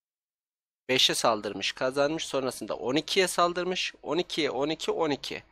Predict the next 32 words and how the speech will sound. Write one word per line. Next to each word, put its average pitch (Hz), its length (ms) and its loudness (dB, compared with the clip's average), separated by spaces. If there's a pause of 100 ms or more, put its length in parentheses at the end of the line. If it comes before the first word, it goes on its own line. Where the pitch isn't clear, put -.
(400)
Hepsini 175 340 0
kaybetmiş. - 680 -2 (400)
On 165 140 2
ikinci 190 400 2
kule 170 320 2
gördüğünüz 156 640 2
gibi, 160 340 -2 (500)
eee, 120 200 2
şu - 240 0
kuleden 147 640 4
buff 180 280 12
alıyor 101 280 2
arkadaşlar. 104 640 -8 (340)
Yani 156 340 4
bu 220 100 -2
kuleyi 120 440 0
yenmek 165 540 6
çok - 320 6
çok - 300 -4
güçlü 131 380 -4
değilsen 190 460 2
bu - 100 -6
kuleyi 160 380 0
alman 165 460 4
zor 151 280 2
olur. 101 440 0
Şu 185 240 -2
buff'ın 180 300 8
kalkmasını 160 640 4
bekleseydi 131 680 2
bu 131 100 -6
gerizekalı 123 920 0